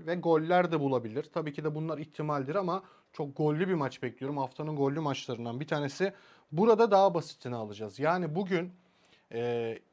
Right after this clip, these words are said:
iddia nokta com resmi reklam da yaptık ama yani bu resmi yer olduğu için bizler için, bizler açısından hiç sıkıntı yok. "Buradan oynayın." falan demiyoruz zaten.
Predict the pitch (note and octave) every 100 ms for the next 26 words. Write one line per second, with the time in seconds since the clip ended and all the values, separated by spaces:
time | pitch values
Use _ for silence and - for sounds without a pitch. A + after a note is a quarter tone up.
0 | - C#3+ - G#3 A3 A3 F#3+ F#3 G3+ -
1 | F#3+ D3 D3+ D3 F#3 D#3+ D3+ C#3+ E3+ F#3
2 | E3 C3 - C#3+ A3 A3+ B2+ C3 C#3+ D3+
3 | D#3 C#3+ E3 - F#3 F3+ F3 E3+ E3+ F#3
4 | G#3+ G3 D#3 D#3+ D#3+ E3+ C#3 C#3+ D3 F3+
5 | F3 - D#3 D#3 - D3 B2+ - F#3 G3
6 | D3+ D#3 D#3 D3+ D#3+ D#3 D3 F3 D#3+ D#3
7 | B2 A2 G#2+ G#2 - F#3+